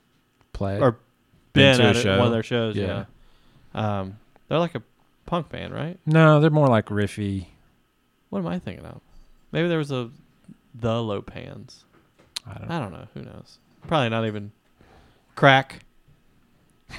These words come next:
Speaker 2: All that time I was smoking crack. Um, that truck's not real.
Speaker 1: No.
Speaker 2: This doesn't exist.
Speaker 1: There's no way.
Speaker 2: No.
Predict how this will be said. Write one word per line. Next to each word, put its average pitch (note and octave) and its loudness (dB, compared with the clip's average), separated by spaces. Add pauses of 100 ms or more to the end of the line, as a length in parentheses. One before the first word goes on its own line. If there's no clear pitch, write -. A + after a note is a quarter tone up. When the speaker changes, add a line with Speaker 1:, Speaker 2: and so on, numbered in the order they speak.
(160)
Speaker 2:
All C#3 6
that B2+ 2
time B2+ 2
I A#2 2
was A2 -4
smoking B2+ 0
crack. - -4 (2250)
Um, D3 0
that G3 -2
truck's - -4
not A2 -4
real. F#2+ -8 (840)
Speaker 1:
No. F#2+ -2
Speaker 2:
This C#3 -4
doesn't G#2+ -8
exist. F#2 -16
Speaker 1:
There's G#2 -4
no F#2+ -2
way. G2 -6
Speaker 2:
No. G2 -12